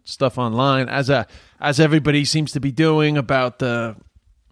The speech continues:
you know, the riots and, and what happened. And, uh, I don't know how, how, how,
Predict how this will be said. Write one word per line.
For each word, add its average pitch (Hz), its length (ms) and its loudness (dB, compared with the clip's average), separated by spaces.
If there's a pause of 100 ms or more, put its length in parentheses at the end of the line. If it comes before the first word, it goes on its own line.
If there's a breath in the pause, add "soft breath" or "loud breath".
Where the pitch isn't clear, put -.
(560 loud breath)
you 156 100 -2
know, 131 140 2
the 113 140 -2
riots 120 520 2
and, 120 280 0
and 113 240 -4
what 113 120 -2
happened. 107 800 -6 (800 soft breath)
And, 101 420 -2
uh, 98 360 -2 (580)
I 135 80 2
don't 151 80 6
know 151 60 6
how, 127 180 2
how, 131 400 4
how, 120 260 2